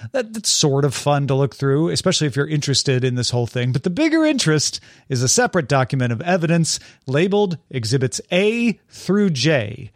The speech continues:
That's where we get actual emails,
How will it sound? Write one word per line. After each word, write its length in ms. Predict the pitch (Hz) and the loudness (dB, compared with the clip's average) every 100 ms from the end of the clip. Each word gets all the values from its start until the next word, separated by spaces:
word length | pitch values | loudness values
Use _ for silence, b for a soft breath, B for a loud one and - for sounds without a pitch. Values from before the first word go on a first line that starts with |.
| b b b - | b b b -2
That's 380 | 175 247 - | 0 2 -2
where 220 | 190 202 185 | -2 0 0
we 120 | 170 | 0
get 380 | 139 156 - _ | 0 -2 -4 _
actual 640 | 214 240 - 269 254 247 220 185 | -2 -2 -2 -2 0 -2 -2 -2
emails, 640 | 226 220 202 196 196 156 | 0 2 2 2 0 -2